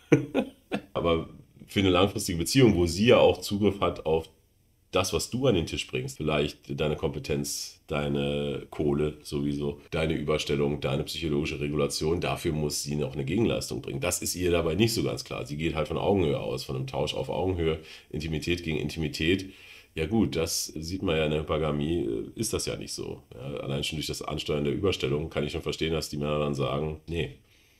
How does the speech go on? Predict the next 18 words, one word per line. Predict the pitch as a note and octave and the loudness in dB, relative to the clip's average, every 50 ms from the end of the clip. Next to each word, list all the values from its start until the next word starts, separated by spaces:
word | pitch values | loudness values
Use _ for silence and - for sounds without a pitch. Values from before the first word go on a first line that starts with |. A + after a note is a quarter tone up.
| _ _ _ _ - | _ _ _ _ -4
Das | - F2 - - - | -2 -2 -2 0 0
müssen | A2+ G2+ G#2 | 2 4 4
die | A2+ G2+ | 4 4
Frauen | - G#2 G#2+ A#2+ | 8 8 10 10
auf | A#2+ - | 8 8
der | - - | 6 2
anderen | D2+ D#2 D2 | 2 2 2
Seite | C#2+ C#2+ C#2 G#1 | 0 0 -2 -2
akzeptieren, | - - - C2+ C2 - - - A1 G1+ B1 | -4 -4 -6 -6 -6 -6 -6 -6 -6 -6 -4
ne? | C#2+ E2+ | -4 -2
Das | F2 F2 - | -2 -2 -2
ist | - - - - - | -4 -6 -6 -2 2
immer | G#2+ A2+ B2+ B2+ G#2+ F#2 | 4 6 8 8 8 8
über | - F2 F2 E2 | 6 4 2 2
die | D#2+ | 2
Jahrhunderte | D#2+ D2+ D#2 D#2+ D#2+ D2 D2 | 2 0 2 0 -2 -2 -2
so | D2 C#2 C#2+ | -4 -4 -2
gewesen, | C#2+ C#2+ C2+ C#2 C#2+ C#2+ D#2 D#2 - | -2 -2 0 0 0 0 -2 -4 -8